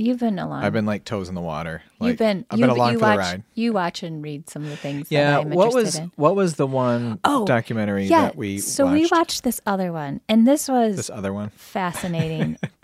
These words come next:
Speaker 1: This
Speaker 2: I'm
Speaker 1: is
Speaker 2: really,
Speaker 1: a,
Speaker 2: I'm really
Speaker 1: let me
Speaker 2: pissed right
Speaker 1: talk
Speaker 2: now
Speaker 1: about
Speaker 2: that I don't know the name of it. It's, again, embarrassing,
Speaker 1: Well,
Speaker 2: but
Speaker 1: hold on. Let me back up with this one. This other, this other concept that's out there. And so this is, this is metaphys-, not meta-, this is, um, quantum physics types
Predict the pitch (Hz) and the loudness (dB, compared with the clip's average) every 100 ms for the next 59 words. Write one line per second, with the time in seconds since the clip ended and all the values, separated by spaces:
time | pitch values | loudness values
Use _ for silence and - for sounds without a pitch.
0 | _ - 226 277 - 208 170 - 180 196 | _ -6 0 6 8 8 6 6 8 10
1 | 285 339 160 - 127 127 123 117 127 - | 10 8 8 6 8 8 8 6 2 2
2 | 151 143 135 131 117 110 101 90 87 147 | 6 6 6 4 4 2 0 -2 -2 -2
3 | 123 - _ - 135 - - - 123 107 | -2 -6 _ -16 -16 -16 -12 -6 0 0
4 | 101 104 98 92 98 87 208 226 247 196 | 0 0 0 0 -6 0 2 6 4 4
5 | 156 185 _ _ _ _ _ _ _ _ | 0 -4 _ _ _ _ _ _ _ _
6 | - 202 208 208 185 175 151 - - 160 | -4 0 2 2 0 -4 -6 -8 -10 -12
7 | - - 202 _ _ _ - _ 202 - | -12 -12 -12 _ _ _ -20 _ -4 0
8 | 226 240 220 - 196 190 196 190 - 156 | 4 4 4 0 -4 -2 0 -2 -4 -8
9 | 160 160 - - - - - - - - | -8 -10 -12 -12 -12 -12 -12 -14 -14 -20
10 | _ _ _ _ 175 165 165 - 165 170 | _ _ _ _ -4 -2 -2 -4 -4 -4
11 | - 185 - _ - 175 170 220 220 220 | -6 -10 -10 _ -8 -8 -4 -2 2 4
12 | 226 214 165 165 180 170 143 147 175 - | 2 -2 -6 -6 -6 -6 -6 -6 -6 -2
13 | 233 208 - 180 170 165 165 - - - | -2 -2 -2 -2 0 -2 -4 -8 -12 -12
14 | - - 196 202 196 180 151 - - 147 | -10 0 2 2 0 0 -4 -8 -12 -12
15 | - | -12